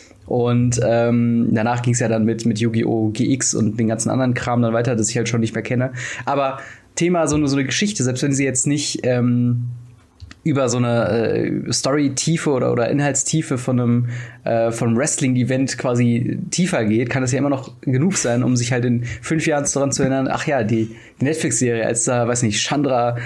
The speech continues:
den Feuerball-Dick-, äh, Deckfäden irgendwie um den, äh,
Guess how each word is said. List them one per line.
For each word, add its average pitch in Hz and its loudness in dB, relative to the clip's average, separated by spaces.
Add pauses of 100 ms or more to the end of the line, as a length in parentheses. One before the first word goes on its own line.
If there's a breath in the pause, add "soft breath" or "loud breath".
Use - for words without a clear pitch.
(240 loud breath)
den 120 2
Feuerball-Dick-, 131 0
äh, 127 2
Deckfäden 143 0
irgendwie 131 2
um 131 2
den, 127 2
äh, 123 2